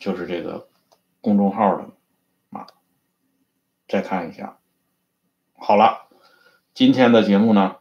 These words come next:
这上集就先说到这里。我呢，不敢保证，啊，是不是今天做第三次直播？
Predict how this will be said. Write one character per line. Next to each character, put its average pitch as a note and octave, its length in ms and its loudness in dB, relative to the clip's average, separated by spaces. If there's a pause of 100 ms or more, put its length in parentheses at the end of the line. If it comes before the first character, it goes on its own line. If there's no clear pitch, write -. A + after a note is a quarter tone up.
(640)
这 G#2+ 140 -4
上 A2 360 0
集 F2+ 380 -10
就 G#2 140 -6
先 A2+ 240 -2
说 B2 200 4
到 G#2 120 4
这 F2+ 160 -2
里。 - 200 -16 (1000)
我 G2+ 180 0
呢， C#3+ 300 2 (1300)
不 B2 100 -6
敢 A2 180 0
保 G#2+ 160 -2
证， G#2 260 -6 (1200)
啊， F#2+ 260 -6
是 B2 220 -4
不 G#2+ 100 -2
是 A2 160 -6
今 A#2+ 220 0
天 A2+ 240 0
做 G#2+ 160 2
第 A2 160 -2
三 B2+ 260 4
次 - 340 -10 (360)
直 G#3 120 -6
播？ - 400 -2